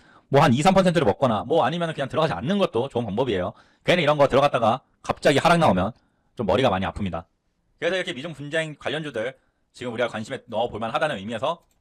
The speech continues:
다시 한번 갖고 왔습니다. 이 뉴스도 마찬가지로 어쨌든 미국과 중국이 약간 지금 신경전을 펼치고 있다는 거를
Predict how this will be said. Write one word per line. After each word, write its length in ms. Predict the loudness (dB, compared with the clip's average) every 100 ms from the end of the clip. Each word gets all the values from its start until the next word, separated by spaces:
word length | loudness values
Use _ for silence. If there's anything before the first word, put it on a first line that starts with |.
| _
다시 180 | -8 -6
한번 260 | -6 -10 -12 _ _ _ _
갖고 220 | -12 -10
왔습니다. 480 | -10 -12 -20 -20 -20 _ _ _ _ _ _ _
이 120 | -6
뉴스도 280 | -6 -4 -2
마찬가지로 680 | 0 0 -2 0 -2 -2 -8 _ _ -6
어쨌든 400 | -4 0 0 2
미국과 300 | 0 2 0
중국이 320 | 2 2 2
약간 260 | 0 -2 -2
지금 160 | -4
신경전을 400 | -4 -2 2 2
펼치고 240 | 2 0 -2
있다는 300 | 0 0 2
거를 320 | 2 2 0